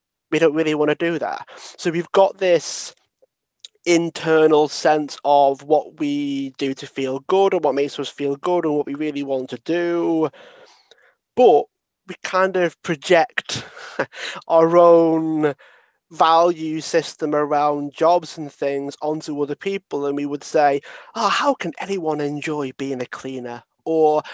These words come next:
"How can anyone enjoy doing admin?" Or, "How can anyone enjoy doing fill in the blank," right? Whatever it is, 'cause it's just simply not what we would enjoy doing. So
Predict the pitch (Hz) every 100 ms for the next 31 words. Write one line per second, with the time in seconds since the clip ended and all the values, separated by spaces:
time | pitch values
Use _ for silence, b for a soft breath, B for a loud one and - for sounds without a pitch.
0 | B 226 202 196 202 196 185 180 170 165
1 | 170 160 151 147 - 139 139 131 123 123
2 | 123 - 151 151 151 147 B - 202 208
3 | 185 190 185 180 160 175 165 160 151 147
4 | 143 - 160 151 147 139 143 120 71 -
5 | 120 151 - 160 156 151 147 135 131 156
6 | 175 214 - 196 180 156 160 160 160 160
7 | 151 - _ _ _ 220 262 175 131 -
8 | _ b b b _ - 160 151 156 139
9 | 135 139 123 117 120 B B B B -
10 | 190 185 180 175